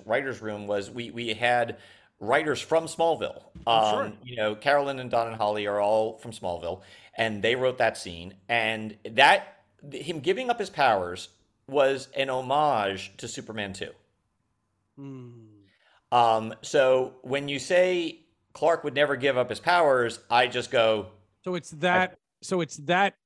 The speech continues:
Speaker 2: chapter, li-, like, it's, it's that point in when you see Tom Welling that there's a really good chance that if it was six months later, he'd have his powers.
Speaker 1: Uh, it, that's, uh, yeah, he's been, uh, working out.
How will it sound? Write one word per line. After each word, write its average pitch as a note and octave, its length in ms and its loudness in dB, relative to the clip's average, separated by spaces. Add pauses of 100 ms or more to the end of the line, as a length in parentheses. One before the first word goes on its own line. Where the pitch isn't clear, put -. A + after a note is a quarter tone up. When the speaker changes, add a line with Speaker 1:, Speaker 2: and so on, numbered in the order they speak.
(100)
Speaker 2:
chapter, F3 720 -2
li-, E3 160 -8
like, D#3 200 -6
it's, D#3+ 160 -6 (120)
it's E3+ 180 -8
that F#3 220 -2
point G3+ 440 2
in E3+ 260 0
when E3+ 420 0
you D3+ 280 -8
see F#3+ 380 -4
Tom D3+ 280 -4
Welling C#3 400 -2 (320)
that D3 240 -2
there's D#3 220 -2
a D#3 80 0
really G3 340 4
good D3+ 180 -2
chance D3 440 -4
that C#3 260 0
if D3+ 160 -2
it D#3+ 80 0
was C#3+ 160 -6
six - 300 -4
months E3+ 240 -4
later, C#3+ 360 -2 (220)
he'd C#3+ 140 -8
have C#3 120 -2
his A#2+ 120 -10
powers. A2 320 -14 (800)
Speaker 1:
Uh, - 140 0 (100)
it, G3 220 -6
that's, - 320 4
uh, D3+ 320 -4
yeah, C#3 180 2
he's A#2+ 200 -2
been, A#2+ 220 -6
uh, A2+ 280 0
working A#2 200 -6
out. - 200 -8